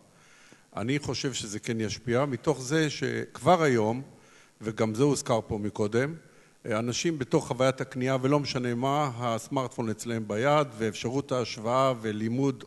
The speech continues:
מידע, זה דבר שמאוד זמין, ולכן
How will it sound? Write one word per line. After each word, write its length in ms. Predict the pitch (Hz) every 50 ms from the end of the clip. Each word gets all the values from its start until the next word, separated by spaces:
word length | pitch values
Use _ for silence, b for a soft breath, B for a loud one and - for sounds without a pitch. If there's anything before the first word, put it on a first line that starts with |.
| - - _ 110
מידע, 440 | 110 107 107 104 131 139 139 131 123 131 b b b b b b b b -
זה 120 | 117 113 110
דבר 260 | 113 113 127 131 127
שמאוד 400 | 120 - 143 123 120 127 139 143
זמין, 420 | 123 127 120 117 127 135 143 143 131
ולכן 480 | 120 127 131 131 123 - 170 160 156